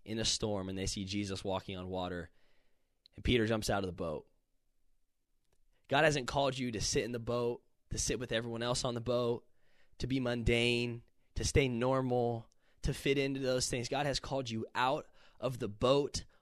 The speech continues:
onto the water, as a city on a hill, the salt of the earth. That's you, 'cause you weren't ever supposed to fit in. You were called to stand out. I also love the story of Lazarus. If you don't know the story of Lazarus,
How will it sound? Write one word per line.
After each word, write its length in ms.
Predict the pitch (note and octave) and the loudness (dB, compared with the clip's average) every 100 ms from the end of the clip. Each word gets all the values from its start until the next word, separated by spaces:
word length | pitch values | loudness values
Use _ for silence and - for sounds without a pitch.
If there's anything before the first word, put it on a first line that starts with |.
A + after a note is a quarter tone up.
| _ | _
onto 400 | A#2 C#3+ D#3+ - | 0 2 2 0
the 100 | C3 | 0
water, 640 | A2 G2+ A#2+ C3+ C#3+ C#3 C#3+ - - | 0 4 6 6 6 2 -2 -10 -6
as 160 | A2 A2+ | 0 0
a 40 | |
city 640 | - - - F3+ F#3 F#3 - _ | 0 2 4 4 4 0 -4 _
on 100 | - | -4
a 100 | A#2+ | -2
hill, 520 | A#2 - D3+ D3+ D3 - - - | 2 6 8 8 4 -2 -12 -2
the 80 | |
salt 560 | A2 - F#3+ E3+ - - - | 2 6 6 6 4 -2 -6
of 140 | C3 C3+ | -4 -2
the 160 | A#2 | 0
earth. 500 | C3 D3 D#3+ - - - _ | 2 4 4 2 -4 -8 _
That's 280 | - D3 - | 6 6 6
you, 360 | D#3+ E3 G2 - - - - _ _ - - - | 8 8 8 0 -20 -20 -20 _ _ -20 -20 -4
'cause 160 | C#3 C3+ | 0 2
you 80 | |
weren't 280 | D#3 E3+ - _ _ _ _ - | 0 0 -4 _ _ _ _ -2
ever 400 | F3 D#3+ A#2+ G#2 | 0 2 2 2
supposed 440 | - - B2+ B2+ | -2 2 4 4
to 80 | A2 | 0
fit 240 | - A2 | 2 2
in. 340 | C3 D#3 D2 - - _ _ - - | 4 0 -4 -8 -18 _ _ -20 -8
You 120 | B2 | -4
were 60 | A#2+ | -4
called 260 | - C3+ | 0 0
to 60 | G#2+ | 0
stand 340 | - C3 A#2+ | -2 -2 -2
out. 240 | A#2+ E2+ - - - - - - - - _ _ _ _ _ - | -4 -6 -12 -20 -20 -20 -20 -20 -20 -20 _ _ _ _ _ 2
I 60 | |
also 220 | C#3 F#3 C#3+ | 6 6 6
love 440 | C3+ C3+ C3 - _ _ _ | 8 6 4 -4 _ _ _
the 80 | G#2+ | -2
story 240 | - C3 A2 | 4 6 6
of 80 | |
Lazarus. 440 | G#2 A#2 C3+ G#2+ A2 | 6 4 4 2 -2
If 80 | A2 | -2
you 60 | |
don't 140 | A#2+ A#2+ | -2 -2
know 80 | |
the 40 | A2 | -4
story 240 | - A#2 | -2 0
of 80 | G2+ | 0
Lazarus, 440 | G2+ G#2+ G2+ F#2+ | 0 0 0 -2